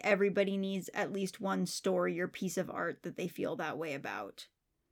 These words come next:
Not that experiencing art is a substitute for real friendship, but art is a form of human expression and connection that I think we all need in addition to relationships.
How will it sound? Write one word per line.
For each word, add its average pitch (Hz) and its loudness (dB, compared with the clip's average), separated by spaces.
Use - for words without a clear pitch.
Not 320 8
that 233 6
experiencing 196 2
art 190 0
is 180 -4
a 175 -2
substitute - 0
for 180 -2
real 180 0
friendship, 226 0
but - 4
art 262 10
is 285 4
a 285 6
form 220 4
of 202 2
human 208 2
expression 190 2
and 185 2
connection 190 0
that 185 2
I 185 4
think 226 0
we 240 0
all 196 2
need 175 0
in 170 -4
addition 175 -2
to 185 -8
relationships. - -8